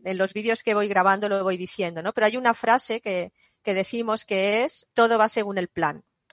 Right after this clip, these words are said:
Cuando yo me digo "todo va según el plan", le estoy diciendo a mi mente,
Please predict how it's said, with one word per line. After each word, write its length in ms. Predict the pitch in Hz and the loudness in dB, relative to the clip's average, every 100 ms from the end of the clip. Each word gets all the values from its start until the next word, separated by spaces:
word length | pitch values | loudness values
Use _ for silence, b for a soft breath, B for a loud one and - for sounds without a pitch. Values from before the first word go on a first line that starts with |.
| b b | b b
Cuando 240 | 226 214 | 2 4
yo 160 | 214 254 | 4 4
me 120 | 330 | 2
digo 260 | 311 285 240 | 2 2 2
"todo 260 | 240 233 | 2 2
va 100 | 208 | 2
según 320 | 208 208 190 185 | 2 -2 -6 -6
el 140 | 175 | -8
plan", 400 | - 254 220 262 | -2 0 2 0
le 60 | 208 | -8
estoy 260 | - 247 | -4 -4
diciendo 460 | 233 254 - 226 214 | -4 -6 -4 -2 0
a 60 | 190 | -2
mi 100 | 190 | -2
mente, 600 | 220 254 240 185 190 | -2 -2 -6 -6 -6